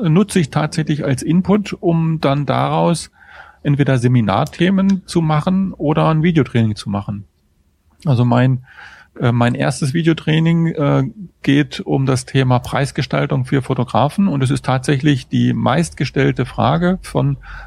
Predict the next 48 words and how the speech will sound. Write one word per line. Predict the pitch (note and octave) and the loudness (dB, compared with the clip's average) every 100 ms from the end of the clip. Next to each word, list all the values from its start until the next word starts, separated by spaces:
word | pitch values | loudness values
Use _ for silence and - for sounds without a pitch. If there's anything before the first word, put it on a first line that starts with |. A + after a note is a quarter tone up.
| - | -4
Einsteigern | B2+ D3 - D3 D3+ D#3 D#3 | -2 -2 -2 -2 0 0 0
in | D#3+ C#3+ | 0 0
die, | C#3+ C#3 C3+ - - - - | 2 0 -2 -6 -18 -8 -2
in | |
die | C#3+ | 0
Fotografie, | B2+ D3 - C#3+ - C#3 C#3 | 2 0 0 -2 0 0 0
wie, | A#2 D3+ D#3+ - - | 0 -2 -4 -10 -4
wie | D3 | 0
soll | C#3+ | 0
ich | C3+ | 2
meine | C3+ C3 | 0 0
Preise | B2+ A#2 A2+ | 0 0 0
gestalten? | G#2 - G2+ G#2 G#2 G#2+ - | -2 -4 -4 -4 -8 -12 -6
Ne? | A#2+ C3+ | -4 -2
Und, | - A2+ A2 - - - | -2 -2 -2 -6 -12 -10
äh, | A2+ - - - - - | -8 -10 -18 -20 -20 -4
da | B2 | 0
diese | A#2+ B2 | 2 0
Frage | B2+ C3 C3 - | 0 0 0 2
immer | F#3+ G#3 D#3 | 2 4 2
wieder | E3 D3 | 2 0
und | D#3+ | 0
immer | F3 D#3+ | 0 0
wieder | D3 C3+ | 0 -2
gefragt | B2 - F3 D#3+ | -2 -2 -2 -2
wurde | B2+ A#2+ | 0 0
und | A2+ | 0
ich | A#2 | 0
immer | F#3 G3+ | 2 4
wieder | D#3+ C#3+ | 4 2
darauf | C3+ C3 | 0 -2
geantwortet | B2+ E3 D#3 B2 B2+ - | -2 -2 0 -2 -2 -2
habe, | C3+ D#3+ C3 - | 0 0 -2 -2
habe | C3 | -4
ich | B2+ | 0
dann | |
irgendwann | C3 B2+ B2+ | 0 0 0
gedacht, | C3 B2+ - - - - - | -2 -4 -6 -20 -18 -20 -2
Mensch, | A#2 A2+ | -2 0
jetzt | G#2+ - | -2 0
machst | C3+ - | -2 -2
du | |
mal | B2 A2+ | 0 2
ein | G#2 | 4
Videotraining | F3 F3+ - E3 F#3+ F3+ | 2 2 0 0 2 0
und | D3+ C3+ | -2 0
dann | C3+ | 0
ist | D3+ C#3 - | 0 -2 -6